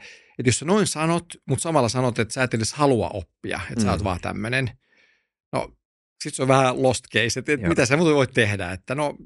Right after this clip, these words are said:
Speaker 1: ei, ei sitten mitään, että sä et halua ja, ja, ja kukaan ei voi pakottaa eikä susta voi väkisin tehdä ja näin. Että kyllä se niinku, kyllä se niinku itsestään lähtee, että sun pitäisi kuitenkin sanoa, että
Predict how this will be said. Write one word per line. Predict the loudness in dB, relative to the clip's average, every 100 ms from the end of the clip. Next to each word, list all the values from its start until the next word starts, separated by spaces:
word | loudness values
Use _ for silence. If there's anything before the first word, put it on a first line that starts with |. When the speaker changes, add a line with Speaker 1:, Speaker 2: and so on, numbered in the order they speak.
| -14
Speaker 1:
ei, | -10 -8 -8 -4
ei | -4
sitten | -4 -4
mitään, | -2 0 -2 -4
että | -10
sä | -8 -8
et | -6
halua | -4 -2 0
ja, | -2 -2
ja, | -4 -2 -4
ja | -4 -4
kukaan | -2 0 2
ei |
voi | 0
pakottaa | 2 0 0 -2 0
eikä | 0 -2
susta | -6 -8 -4
voi | -2
väkisin | -4 -4 -8 -6
tehdä | -4 -4 -4
ja | -8
näin. | -6 -6 -6 -10 -20 -6
Että | -4 2
kyllä | 2 4
se | 2
niinku, | 2 2 0 -6 -20 _ -18 -12 -6 -4 -4 -8 -8 0
kyllä | 2 4
se | 2
niinku | 2
itsestään | 0 -2 -4 -2 2
lähtee, | 2 0 0 -2
että | -2 -4
sun | -4
pitäisi | -2 2 2 2 -2 -4 -8 _ _ _ _ _ _ -10
kuitenkin | 2 2 4 0
sanoa, | 0 0 0 -2
että | -6 _ -2 -2